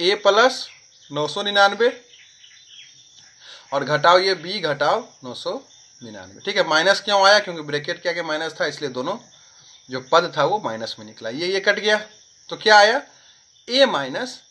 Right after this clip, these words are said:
B आया। ठीक है, यानी कि इसके हजारवें पद का अंतर क्या आएगा, A minus B आएगा। और चूंकि A minus B बराबर क्या हमें मालूम है कि सौ होता है, तो क्या इसकी जगह एक सौ लिख सकते हैं,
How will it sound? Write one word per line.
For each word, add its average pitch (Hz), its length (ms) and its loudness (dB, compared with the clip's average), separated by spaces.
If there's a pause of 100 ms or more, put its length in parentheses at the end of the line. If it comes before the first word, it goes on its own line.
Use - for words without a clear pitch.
(120)
B 113 240 -16
आया। 87 240 -14
ठीक 214 200 -8
है, 175 80 0
यानी 180 280 2
कि 277 340 -4 (400)
इसके 220 500 4
हजारवें 180 680 4
पद 220 180 -2
का 226 140 0
अंतर 196 420 -4
क्या 240 200 0
आएगा, 233 260 6 (160)
A 202 140 0
minus 196 480 -2 (500)
B 185 280 0
आएगा। 123 340 4
और 165 180 2
चूंकि 208 540 -6 (1120)
A 202 140 2
minus 196 380 2
B 196 160 -8
बराबर 190 380 4
क्या 208 220 4
हमें 220 200 -2
मालूम 220 380 0
है 170 200 -2
कि 147 140 -14
सौ 180 300 2
होता 127 300 -8
है, 107 120 -12
तो 135 120 -14
क्या 180 220 0
इसकी 139 320 -10
जगह 147 260 -4
एक 143 100 -10
सौ 160 120 -10
लिख 190 160 -8
सकते 147 320 -4
हैं, 113 220 -14